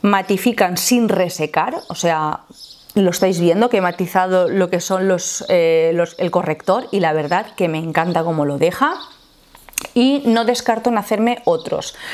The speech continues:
Sabéis que aparte de aquí yo maquillo fuera o siempre viene a lo mejor algún cliente o lo que sea y me gusta tener variedad para distintas pieles. Entonces no descartaré en hacerme con algún tono más. Creo que está el medium y el dark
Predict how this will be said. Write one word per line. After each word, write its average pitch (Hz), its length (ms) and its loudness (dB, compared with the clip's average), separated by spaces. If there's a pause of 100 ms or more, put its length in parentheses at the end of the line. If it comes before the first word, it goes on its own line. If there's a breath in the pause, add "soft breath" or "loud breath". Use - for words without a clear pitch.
Sabéis 190 320 0
que - 80 0
aparte 196 380 0
de 185 100 2
aquí 185 260 -2
yo 185 120 2
maquillo 160 420 -2
fuera 220 440 0
o 202 80 -2
siempre 165 300 -2
viene 160 180 0
a 151 40 0
lo 156 80 -4
mejor 156 200 -4
algún 160 260 0
cliente 170 500 0
o 165 40 4
lo 160 120 0
que 165 80 -4
sea 208 320 -2 (340 loud breath)
y 233 100 2
me 226 100 4
gusta 220 320 0
tener 196 420 -2
variedad 165 540 0
para 165 420 -2
distintas 170 600 -4
pieles. - 480 -6
Entonces 185 680 0
no 196 240 4
descartaré 202 800 0
en 185 140 0
hacerme 180 440 0
con 185 140 0
algún 160 340 0
tono 156 260 2
más. 180 280 0
Creo 175 220 0
que 180 80 -2
está 170 240 -2
el 160 140 0
medium 202 520 0
y 165 120 0
el 147 180 2
dark 185 360 -2